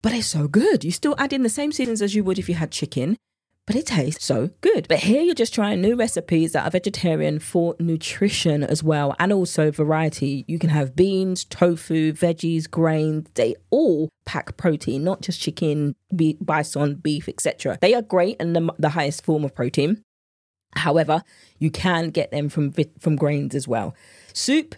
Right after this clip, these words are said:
salad, sandwiches, quick and easy meals with minimal prep and cooking. There is actually a soup recipe in the free recipes guide, V A nutrition coaching dot co dot U K forward slash recipes. Pasta night,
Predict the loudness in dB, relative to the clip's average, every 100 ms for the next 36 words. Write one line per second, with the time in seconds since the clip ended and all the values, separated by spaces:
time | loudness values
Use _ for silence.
0 | -12 0 2 4 2 0 -2 0 2 2
1 | 2 0 0 -2 0 -2 0 2 2 2
2 | 0 -2 0 0 0 -2 -4 -2 -6 -4
3 | -2 -2 0 2 2 0 -2 -4 -2 -2
4 | 0 0 0 -2 -4 -2 0 -2 -2 0
5 | 0 2 0 0 0 -2 0 0 0 -2
6 | -4 2 2 2 -2 2 2 2 -2 -6
7 | -2 -2 -2 -2 -4 -4 -4 -4 -2 -2
8 | -2 -2 -4 -2 -4 -4 -4 -2 0 0
9 | 0 0 0 0 2 0